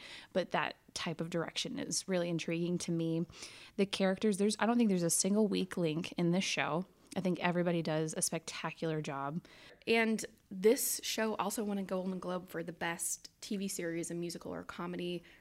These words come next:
Speaker 2: Rachel Brosnahan has won awards for it. Their writing, directing, screenplay, um, and just series in general has won Emmys, sag awards, as well as multiple other,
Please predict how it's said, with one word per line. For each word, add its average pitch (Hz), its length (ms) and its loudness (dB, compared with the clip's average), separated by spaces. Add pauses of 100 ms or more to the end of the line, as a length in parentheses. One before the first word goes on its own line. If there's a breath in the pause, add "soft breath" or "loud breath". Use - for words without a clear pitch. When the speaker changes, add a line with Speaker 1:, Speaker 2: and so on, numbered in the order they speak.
Speaker 2:
Rachel 180 220 -4
Brosnahan 185 720 -2
has 185 180 -8
won 185 160 -2
awards 185 520 -6
for 180 360 -4
it. 180 220 -4 (560 loud breath)
Their 196 160 2
writing, 196 600 4
directing, 185 1080 -2 (340 loud breath)
screenplay, 190 1500 0 (440 loud breath)
um, 170 720 -6
and 190 200 0
just - 220 -4
series 190 320 -2
in 185 100 -2
general 170 420 -4
has 165 240 -8
won 170 400 -6 (140)
Emmys, 185 720 -4 (240 loud breath)
sag 180 420 4
awards, 175 760 -4
as 175 200 -6
well 165 400 -4
as 160 520 -2 (120)
multiple 220 440 4
other, 175 400 -2